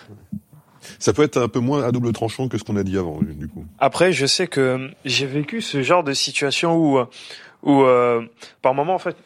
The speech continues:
Speaker 2: moi, en tant qu'homme, on, on réfléchit pas, je pense, pareil qu'aux femmes, ça, ça c'est clair. Mais, euh, mais en fait, il y a un court-circuit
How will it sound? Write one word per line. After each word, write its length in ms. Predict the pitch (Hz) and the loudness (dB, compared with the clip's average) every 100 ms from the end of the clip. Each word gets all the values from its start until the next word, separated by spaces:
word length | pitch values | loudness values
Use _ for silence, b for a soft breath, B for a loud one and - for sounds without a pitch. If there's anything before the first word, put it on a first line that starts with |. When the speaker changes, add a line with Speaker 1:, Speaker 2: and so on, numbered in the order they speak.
| _ | _
Speaker 2:
moi, 200 | - 135 | -6 0
en 60 | 151 | 0
tant 160 | - 127 | 0 0
qu'homme, 320 | 156 156 139 143 _ _ | 0 0 -4 -18 _ _
on, 400 | 123 120 120 117 120 | -8 -8 -8 -12 -8
on 80 | 127 | -6
réfléchit 420 | 117 - 120 120 | -6 -4 -4 -2
pas, 160 | 139 | -2
je 120 | 131 - | -2 -4
pense, 180 | 123 | -8
pareil 300 | - 110 110 | -2 0 0
qu'aux 120 | 107 117 | -2 -6
femmes, 240 | 127 120 | -6 -8
ça, 420 | 110 110 104 101 B B | -8 -8 -6 -8 B B
ça 120 | - | -6
c'est 140 | - 113 | -2 0
clair. 300 | - 151 - B B B - | 2 2 0 B B B -8
Mais, 300 | 123 127 123 | 0 2 4
euh, 360 | 120 117 117 110 _ B B B B B B | 4 6 4 0 _ B B B B B B
mais 80 | - | -2
en 40 | 131 | 0
fait, 260 | 175 165 | 0 -2
il 40 | 123 | -4
y 20 | |
a 40 | |
un 60 | 117 | -6
court-circuit 760 | - 196 - 165 - 185 202 | -4 -6 -4 -6 -6 -8 -10